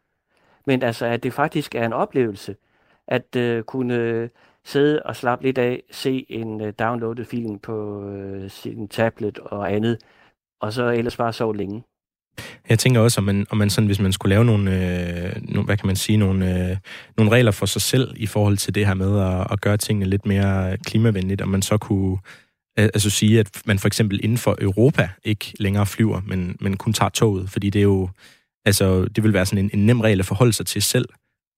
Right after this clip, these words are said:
Speaker 2: Øhm.
Speaker 1: Det er rigtigt, men, men, øh, du er jo også nødt til at tage den anden halvdel af, af den regel at sige, og så skal jeg også sørge for ikke at flyve for mange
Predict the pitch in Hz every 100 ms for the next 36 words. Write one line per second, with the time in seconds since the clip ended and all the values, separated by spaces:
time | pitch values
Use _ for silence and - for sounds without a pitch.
0 | 98 95 92 90 90 92 _ _ _ _
1 | _ - - - - _ _ _ - _
2 | - 175 165 156 120 110 - _ - 127
3 | 127 - 131 123 123 117 117 113 - _
4 | _ _ _ _ - _ - 135 131 139
5 | 170 156 151 143 151 139 143 143 131 131
6 | 131 110 - 120 131 131 131 127 113 -
7 | 123 120 110 110 135 139 - 135 120 127
8 | - 123 135 131 120 127 143 - 120 117
9 | 117 110 135 151